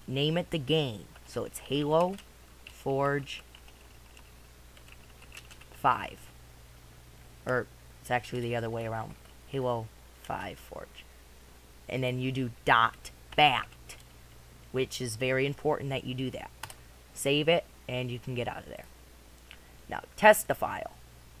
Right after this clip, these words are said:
And for me, it works just fine. So, now I'm gonna get out of the game.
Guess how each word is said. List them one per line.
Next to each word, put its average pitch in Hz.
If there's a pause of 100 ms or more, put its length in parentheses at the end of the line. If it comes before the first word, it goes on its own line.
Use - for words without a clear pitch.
(200)
And 135
for 131
me, 170 (200)
it -
works 123
just 123
fine. - (680)
So, 143 (920)
now 98
I'm 71
gonna 78
get 131
out 135
of 147
the 165
game. 143